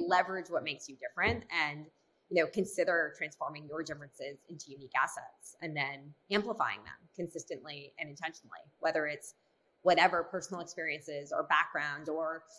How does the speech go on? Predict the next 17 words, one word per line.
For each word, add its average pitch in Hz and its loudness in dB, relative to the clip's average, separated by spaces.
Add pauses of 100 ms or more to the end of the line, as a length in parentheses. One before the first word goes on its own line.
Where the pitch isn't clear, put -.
(420)
you 180 8
know, 160 6
a, 214 6
a 233 2
different 240 2
way 214 0
that 185 -2
you 185 0
approach 165 -2
problems. 139 -2 (100)
Um, 151 2
I 147 4
think 196 0
that - -8
that's 160 2
probably 151 -4
my, 143 -4